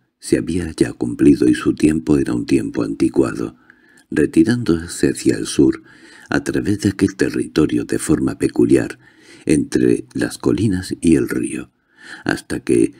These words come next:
lo que le había quedado de ella parecía ahora concentrado y momentáneamente detenido en una tremenda densidad de meditabunda e inescrutable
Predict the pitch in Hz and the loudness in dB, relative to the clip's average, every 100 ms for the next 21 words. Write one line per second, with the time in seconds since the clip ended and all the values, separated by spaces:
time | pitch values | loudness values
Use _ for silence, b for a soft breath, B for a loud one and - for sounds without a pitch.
0 | b b b _ 69 65 62 57 55 - | b b b _ 0 2 0 2 -2 0
1 | 90 - 76 78 71 60 55 64 58 62 | -2 2 0 0 -2 -4 -2 -2 -2 -4
2 | - 64 58 57 - 67 57 58 58 - | -2 -2 0 -2 2 2 2 -6 -6 -4
3 | 62 - - 62 85 95 95 92 71 55 | -4 -2 -2 0 2 0 0 0 0 -2
4 | 57 57 - 73 73 60 57 57 62 58 | -4 -4 -2 0 0 0 -4 0 0 0
5 | 57 - 64 87 95 69 67 85 82 80 | 0 2 2 0 0 0 0 -2 -2 -2
6 | - 65 53 55 60 60 57 - - 67 | -2 -2 -4 -6 -8 -8 -10 -8 -2 0
7 | 87 82 73 62 57 62 60 62 90 104 | 0 0 0 0 -4 -4 -2 0 4 4
8 | - 95 69 64 58 64 60 55 - - | 2 0 0 0 0 -2 -4 -8 -12 -10
9 | 60 58 - - - 60 58 | -6 -4 -2 -2 0 0 0